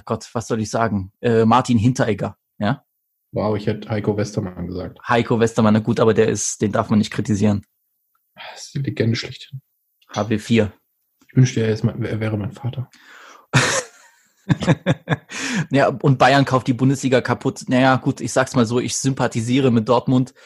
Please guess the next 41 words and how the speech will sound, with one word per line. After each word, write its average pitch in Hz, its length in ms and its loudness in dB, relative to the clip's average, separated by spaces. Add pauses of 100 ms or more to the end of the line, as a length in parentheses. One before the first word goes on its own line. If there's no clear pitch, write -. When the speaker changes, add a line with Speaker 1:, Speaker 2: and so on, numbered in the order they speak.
(280)
Speaker 1:
Ich 120 200 -6
war 113 180 6
dann 120 160 4
schon 135 280 -2
irgendwo 127 400 0
ein 120 60 -2
bisschen 123 280 -2
genervt, 117 420 0
dass 120 120 -8
dann 113 140 0
ständig 127 480 0
die 120 60 -6
Leute 120 420 2
dann 113 240 -2
zu 120 200 -6
Bayern 123 340 2
gegangen 113 320 0
sind, 120 240 -2
aber 107 400 0 (960)
das 117 200 0
ist - 180 -4
halt 139 260 2
ein 123 140 4
Fußballmarkt 120 880 2
und - 320 -4
du 113 140 -2
wirst 123 320 0
als - 220 -2
Team 139 420 0
dann 120 160 2
Ausschau 131 400 0
halten 120 260 0
nach 113 160 2
den 120 160 0
besten 120 320 0
Spielern, 120 400 2
die 113 140 -4
dein 110 260 0
Team 110 240 -2
verbessern 104 460 -2
können. 98 280 -4